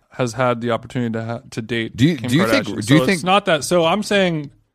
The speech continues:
Speaker 1: Pete has to start doing some really tough, unattainable ones. Like, there's the joke of Pete Davidson spotted with Princess Diana or something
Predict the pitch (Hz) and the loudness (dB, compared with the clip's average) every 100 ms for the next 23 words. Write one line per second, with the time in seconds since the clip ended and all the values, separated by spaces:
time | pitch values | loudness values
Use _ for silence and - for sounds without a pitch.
0 | _ - 214 196 - 160 - - - 160 | _ -12 -8 -6 0 0 -2 -8 -4 -2
1 | 147 127 151 143 135 135 _ _ - 143 | -2 -2 -2 -2 -4 -10 _ _ -6 -2
2 | 139 156 147 135 165 143 - 143 131 156 | 2 2 2 0 0 0 0 -4 -4 -4
3 | 143 123 113 101 107 110 104 113 107 113 | -4 -4 -4 -6 -6 -6 -4 -6 -6 -6
4 | 117 117 113 110 104 - - _ - 139 | -4 -4 -4 -6 -6 -12 -20 _ -10 -8
5 | 120 117 110 - 113 - 110 110 110 110 | -4 -6 -6 -10 -10 -4 -2 -2 -2 -6
6 | 110 - 117 117 110 107 110 117 117 117 | -6 -8 -8 -8 -10 -8 -4 -4 -4 -6
7 | 123 | -8